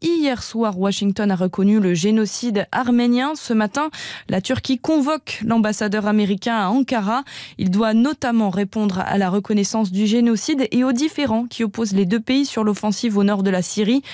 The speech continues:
Une trentaine de pays reconnaissent le terme de génocide après la mort de près d'un million cinq cent mille Arméniens pendant la Première Guerre mondiale, terme rejeté par la Turquie.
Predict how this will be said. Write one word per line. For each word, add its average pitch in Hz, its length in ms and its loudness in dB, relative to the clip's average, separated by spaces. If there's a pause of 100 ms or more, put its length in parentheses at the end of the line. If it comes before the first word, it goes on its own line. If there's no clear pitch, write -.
(240)
Une 196 160 4
trentaine 247 540 0
de 175 120 -2
pays 190 260 -2
reconnaissent 185 460 0
le 190 100 0
terme 190 240 0
de 185 120 2
génocide 214 500 0
après 202 240 -2
la 185 100 0
mort 220 220 2
de 185 80 0
près 214 220 -2
d'un 233 160 0
million 262 320 2
cinq 226 180 -4
cent 220 140 -2
mille 220 160 4
Arméniens 202 420 2
pendant 190 320 -2
la 170 140 0
Première 196 340 0
Guerre 180 160 0
mondiale, 175 420 0 (360)
terme 220 380 2
rejeté 208 580 0
par 180 180 -4
la 220 100 2
Turquie. - 600 -6